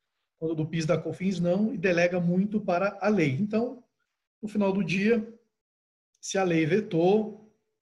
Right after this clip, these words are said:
nada muito de contrariedade à, à Constituição. Então, também o crédito aí vetado,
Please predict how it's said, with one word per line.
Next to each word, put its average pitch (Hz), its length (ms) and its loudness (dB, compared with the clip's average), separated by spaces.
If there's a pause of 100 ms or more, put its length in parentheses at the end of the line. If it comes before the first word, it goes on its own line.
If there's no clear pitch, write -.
nada 165 640 0
muito 156 640 -2 (260)
de 139 160 -8
contrariedade 151 960 -4 (600)
à, 139 560 -4
à - 20 -2
Constituição. 143 880 -8
Então, 143 280 -6
também 151 320 -2
o - 80 -10
crédito 135 420 -4
aí 131 140 -4
vetado, 131 680 -2